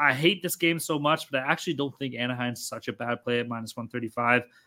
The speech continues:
Um, if Dostal plays, Dostal can stop some pucks. Yeah, he had a tough go against Leafs the other night, but we've seen him be good.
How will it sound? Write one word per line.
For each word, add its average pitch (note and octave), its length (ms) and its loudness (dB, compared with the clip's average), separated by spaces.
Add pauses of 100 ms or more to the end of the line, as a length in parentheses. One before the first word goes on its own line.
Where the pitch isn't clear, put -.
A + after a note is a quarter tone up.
(160)
Um, B2+ 580 6
if D3+ 180 0
Dostal A3+ 580 4
plays, A3+ 420 2
Dostal F3+ 460 -2
can G3+ 280 -4
stop - 440 -2
some F3+ 140 -6
pucks. - 360 2
Yeah, F3 140 4
he F3 60 2
had F3 100 2
a E3 40 -2
tough E3+ 200 -2
go D#3+ 140 0
against D3+ 280 -4
Leafs D3 220 0
the C3+ 80 -2
other B2+ 100 -2
night, B2+ 260 0
but B2+ 180 0 (260)
we've D3 100 2
seen E3 220 0
him E3 180 0
be D#3 140 4
good. C#3+ 320 4